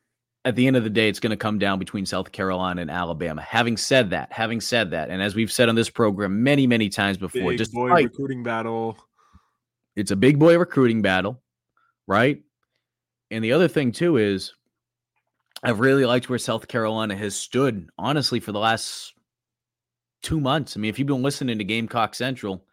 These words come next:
Speaker 1: you've been paying attention to these G C Live shows, intern Joe and I, we've talked about it on these Tuesday shows going back for the last two months.
Speaker 2: Yep.
Speaker 1: That we have felt very good based on the information that we've been able to gather. Having said all that,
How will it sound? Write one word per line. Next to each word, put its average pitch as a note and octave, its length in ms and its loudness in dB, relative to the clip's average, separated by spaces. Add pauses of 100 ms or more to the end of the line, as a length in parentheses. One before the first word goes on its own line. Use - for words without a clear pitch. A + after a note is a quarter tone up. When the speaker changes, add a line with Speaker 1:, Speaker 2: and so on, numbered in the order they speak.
(220)
Speaker 1:
you've A2 100 -4
been B2+ 140 0
paying A#2+ 240 0
attention B2 380 -4
to A2 60 -2
these G2+ 200 -4
G A#2 160 -2
C A#2 160 -6
Live G#2 260 0
shows, A#2+ 380 -2
intern A#2 320 -2
Joe A#2 220 0
and G#2+ 60 0
I, G#2 80 0
we've A#2 160 0
talked B2+ 320 -2
about G2 220 -2
it G2 40 -2
on G2 120 -2
these G2 160 -4
Tuesday G2+ 380 -4
shows G2 240 -8
going A2 180 -4
back G#2 220 0
for G#2 80 -10
the G2 40 -4
last G#2+ 300 -2
two B2 140 -8
months. A2 420 -6 (560)
Speaker 2:
Yep. C#3 140 -8 (260)
Speaker 1:
That G2 360 0 (100)
we A#2+ 140 2
have A2 140 0
felt G#2+ 260 0
very A#2+ 340 4
good A2+ 340 4
based G#2+ 280 -2
on G#2+ 120 -4
the G#2+ 100 -4
information G#2+ 680 -4
that F#2+ 200 -2
we've G#2 140 -4
been G2+ 140 -2
able F#2 180 -2
to F2+ 60 -6
gather. F#2 440 2 (840)
Having A2+ 300 0
said F#3+ 320 6
all G#2+ 200 6
that, D2 280 -6